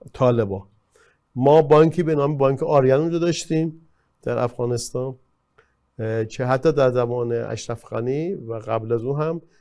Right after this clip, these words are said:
به نوعی بین ما و آمریکا، ب-، بین ما و طالبا داشت کار می‌کرد. در همین دورهٔ طالبان این بانک بسته شد و باز نشده هنوز.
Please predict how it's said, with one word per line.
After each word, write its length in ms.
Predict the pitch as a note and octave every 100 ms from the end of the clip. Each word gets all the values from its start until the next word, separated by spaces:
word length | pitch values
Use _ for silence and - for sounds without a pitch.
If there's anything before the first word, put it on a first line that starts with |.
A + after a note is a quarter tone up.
| _ _ _
به 120 | C3
نوعی 320 | B2+ C#3+ E3 F3+
بین 340 | C#3+ C#3+ D#3+
ما 340 | D3 C#3 D3
و 60 | D3+
آمریکا، 760 | D3+ D3+ C3+ B2+ B2 B2 A#2
ب-، 400 | A2 B2 A#2+ A#2
بین 240 | A#2+ C3 D3+
ما 140 | C#3
و 100 | D3
طالبا 720 | D3 C3 A#2+ A2+ C3 D3 D#3 _ _ _
داشت 180 | - A#2
کار 280 | - D3+ F#3
می‌کرد. 500 | F3 A#2+ G#2 F#2+ - _ _ _ _ _
در 140 | B2 B2+
همین 240 | C#3+ E3+
دورهٔ 280 | E3 C#3 B2+
طالبان 680 | B2+ B2+ A#2+ B2 D#3+ A3 F#4+ -
این 420 | - E2 - D#3 C#3+
بانک 220 | B2+ C#3+ - F#3+ - _ -
بسته 260 | A2 - C#3
شد 320 | E3+ D#3+ B2+
و 100 | A#2+
باز 320 | A2+ C3 C#3+
نشده 340 | F#3 F#3 C3+
هنوز. 360 | G#2 A2 G#2+